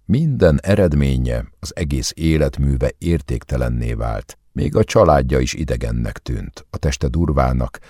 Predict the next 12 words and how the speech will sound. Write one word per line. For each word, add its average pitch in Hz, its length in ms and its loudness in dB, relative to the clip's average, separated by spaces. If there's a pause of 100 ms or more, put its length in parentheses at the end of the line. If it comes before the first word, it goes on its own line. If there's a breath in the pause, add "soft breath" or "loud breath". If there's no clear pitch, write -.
(140 loud breath)
a - 160 0
nemi 123 240 4
élete 98 420 2
közönségesnek. 62 1120 -4 (200)
Mindent 78 640 4
újra 85 300 4
kellett 69 420 0
kezdenie, 65 720 -2 (120)
az - 240 -14
életét, 69 800 -2
az - 200 -6
írást, 65 640 -4